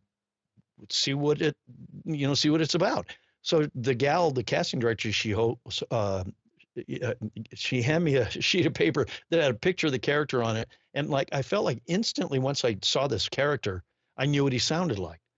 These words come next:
So I did that for her. She recorded me on this little, you know, Radio Shack cassette deck on her desk in her office. And, and that was it. That was my audition.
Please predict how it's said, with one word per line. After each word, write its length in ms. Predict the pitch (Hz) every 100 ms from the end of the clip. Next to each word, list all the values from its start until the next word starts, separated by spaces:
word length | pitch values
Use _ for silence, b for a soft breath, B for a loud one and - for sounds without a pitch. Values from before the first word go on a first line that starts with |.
| _ _ _ _ _
So 200 | - 160
I 40 |
did 300 | 151 131 233
that 200 | 196 104
for 220 | - 120 104
her. 260 | 101 110 - _ _ _ _ _ -
She 200 | - -
recorded 440 | 143 131 170 190 147
me 160 | 135
on 140 | 120 117
this 160 | 104
little, 340 | 127 151 165 107 _
you 120 | 139
know, 140 | 113 104
Radio 400 | 95 147 156 123
Shack 360 | - 127 120 -
cassette 460 | 117 - - - _ _ _ 92
deck 280 | 85 104 92
on 120 | 123
her 100 | 107
desk 380 | 90 120 123 -
in 80 | 113
her 160 | 98 101
office. 480 | 139 120 87 - - _ _ _ _ _
And, 460 | 135 135 127 131 123 - _ _ _ -
and 100 | 151
that 140 | 196
was 120 | 196
it. 140 | 208 147
That 140 | 143
was 100 | 156
my 160 | 156 160
audition. 500 | 160 160 202 104